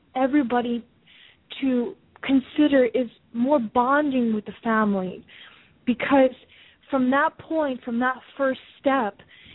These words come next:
everything will blossom from there. Your, your spirituality, your love, your career, the world's future actually revolves around the family's first step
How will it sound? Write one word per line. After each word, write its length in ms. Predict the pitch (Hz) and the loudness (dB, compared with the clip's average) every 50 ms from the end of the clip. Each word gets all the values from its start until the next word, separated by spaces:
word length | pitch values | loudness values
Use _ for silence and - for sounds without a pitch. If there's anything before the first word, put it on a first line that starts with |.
| - _ _ _ _ _ _ _ _ _ _ _ - | -20 _ _ _ _ _ _ _ _ _ _ _ 0
everything 500 | 254 269 285 294 320 285 - 311 285 262 | 0 2 4 4 2 0 0 -2 -2 0
will 160 | 247 233 208 | 0 -2 -2
blossom 600 | 185 - 220 233 247 254 285 269 - - 247 226 - - | -2 -2 0 2 4 4 2 2 -2 -6 -8 -8 -6 -4
from 220 | 247 226 226 220 | -4 -2 -2 0
there. 360 | 220 220 214 214 202 196 196 - | 0 -2 -2 -2 -2 -4 -6 -6
Your, 520 | 233 226 220 233 240 240 240 233 226 220 - - - - - - - - | -8 -6 -2 0 2 2 2 2 0 -2 -6 -12 -20 -20 -20 -20 -16 -10
your 160 | 226 214 233 233 - - | -6 -6 -6 -6 -8 -12
spirituality, 840 | - - - 240 254 262 - - - 254 240 233 233 233 226 220 220 - - | -14 -8 -2 -2 0 0 -2 -2 2 4 4 6 6 4 4 2 -2 -6 -10
your 240 | 233 214 202 208 208 | -10 -6 -4 -4 -4
love, 580 | 208 214 214 220 233 240 247 247 233 220 214 208 202 - _ | -4 -4 -2 0 2 4 6 6 4 4 2 0 -4 -8 _
your 320 | - 226 226 220 214 208 | -8 -6 -4 -2 -2 -4
career, 880 | - - - - - 240 208 214 233 247 262 262 254 240 226 214 208 202 - - - - - - _ _ - 208 | -4 -8 -10 -8 -6 -4 -4 -2 0 0 2 2 4 4 2 2 0 -4 -8 -14 -20 -20 -20 -20 _ _ -8 -4
the 100 | 247 233 202 190 196 196 | -4 -2 -2 -4 -2 0
world's 540 | 214 240 254 269 285 302 294 269 247 214 - _ _ - - _ _ - | 2 4 6 6 6 4 2 0 -4 -8 -12 _ _ -20 -20 _ _ -4
future 640 | - 285 294 302 - - - 220 196 196 202 196 - - | 0 2 2 2 0 -4 -8 -8 -8 -8 -8 -10 -8 -2
actually 520 | - 247 254 262 - - - - 269 262 247 - - _ _ _ _ _ _ _ _ _ _ - | 0 0 0 0 -2 -6 -8 -6 -8 -8 -10 -12 -14 _ _ _ _ _ _ _ _ _ _ -10
revolves 560 | 220 226 240 220 196 247 240 247 254 240 233 - | -4 -2 -2 -2 -2 -2 -2 -2 -4 -4 -2 -2
around 560 | 226 214 220 220 226 226 226 214 214 214 - - - - - - - - - - | 0 2 2 4 4 4 4 2 2 0 -4 -8 -14 -20 -20 -20 -20 -20 -12 -10
the 60 | 226 202 - - | -10 -10 -8 -4
family's 580 | - 240 233 240 240 240 240 226 220 220 220 208 - - - - - - - - | 0 4 4 4 4 4 4 4 4 2 2 0 -2 -8 -18 -20 -20 -20 -8 -2
first 200 | 233 220 220 - - - - | -2 -2 -2 -2 -8 -14 -4
step 280 | _ 226 208 196 208 | _ 2 4 4 2